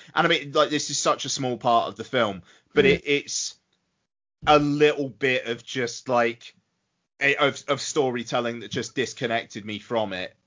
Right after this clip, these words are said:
Speaker 1: It, it was just, I, I, I didn't buy it. And there's so much authentic stuff in this film that I do buy,
Speaker 2: Mm.
Speaker 1: that the moments I don't buy,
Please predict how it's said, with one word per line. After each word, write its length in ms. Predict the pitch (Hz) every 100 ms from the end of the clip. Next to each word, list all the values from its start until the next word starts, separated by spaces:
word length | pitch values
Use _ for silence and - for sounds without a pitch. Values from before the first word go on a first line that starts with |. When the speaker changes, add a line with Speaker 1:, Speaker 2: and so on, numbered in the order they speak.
| _ _ -
Speaker 1:
It, 200 | 127 120
it 180 | 127 120
was 160 | 123
just, 360 | - 127 - - _ _ _ _ _ - - -
I, 100 | 127 -
I, 140 | 127 135
I 100 | 135
didn't 300 | 139 127 107
buy 240 | 120 123
it. 200 | 98 90 _ _ _ _ _ _ - - _ _ _ - - -
And 140 | 185 160
there's 140 | 151
so 440 | - 190 151 151 135
much 560 | 127 120 - - - _ _ _ -
authentic 640 | 143 127 139 120 113 123
stuff 320 | - 135 120 117
in 80 | 117
this 140 | 113
film 300 | - 131 107
that 80 | 98
I 100 | 113
do 260 | 117 113
buy, 440 | 107 117 113 95 90 _ _ _ _ _ -
Speaker 2:
Mm. 340 | 190 180 156 - _
Speaker 1:
that 180 | - 131
the 80 | 127
moments 380 | 139 135 131 127
I 80 | 120
don't 400 | 131 123 127 82
buy, 380 | 104 98 95